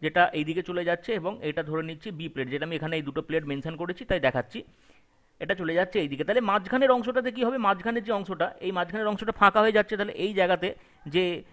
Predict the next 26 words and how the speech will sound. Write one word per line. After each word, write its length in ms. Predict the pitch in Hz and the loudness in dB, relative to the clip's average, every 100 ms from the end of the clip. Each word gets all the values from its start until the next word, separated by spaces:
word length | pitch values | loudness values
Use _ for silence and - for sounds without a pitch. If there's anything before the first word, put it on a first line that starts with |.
| - - | -20 0
আহ, 380 | 127 113 110 - _ - | 4 6 4 -2 _ -8
আগ্নেয় 360 | - 151 170 202 | 0 0 0 -2
মেটেরিয়ালসগুলো 720 | 185 170 180 202 190 175 190 | -2 -2 4 4 4 -6 -6
চাপা 300 | 196 160 233 | 2 2 2
থাকে, 220 | 165 170 | 0 -2
সেগুলো 280 | 165 156 196 | -4 -6 -4
কী 140 | 196 214 | -4 -2
হবে? 200 | 226 247 196 | 0 -2 -2
মাঝখানটা 400 | 156 156 180 208 | -4 -2 -2 -2
ফাঁকা 260 | 170 165 | -2 2
হয়ে 120 | 175 | 2
গেলে 120 | 208 226 | 2 -2
এরকমভাবে 420 | 185 185 180 262 - _ _ _ _ | -2 -4 -2 -4 -6 _ _ _ _
উত্থিত 340 | 185 180 226 214 | -12 -10 -6 -2
হবে, 220 | 208 262 - _ - | -2 -4 -12 _ -4
অর্থাৎ 240 | 165 208 | -4 -2
এখানটা 280 | 180 190 208 | -4 -2 -2
একটা 180 | - 240 | -2 -4
কনস্ট্রাকশন 680 | 214 214 208 247 220 233 | -2 -2 0 -2 0 -2
হচ্ছে, 380 | 180 139 - 110 - | -4 -6 -10 -14 -12
তাই 180 | - 175 | -4 -2
একে 120 | 165 | -2
আমরা 140 | 170 180 | -4 -6
বলছি 220 | 175 180 | -6 -10
কনস্ট্রাকটিভ 640 | - 131 131 165 165 165 - | -8 -8 -6 -6 -6 -8 -10
প্লেট। 180 | 165 | -10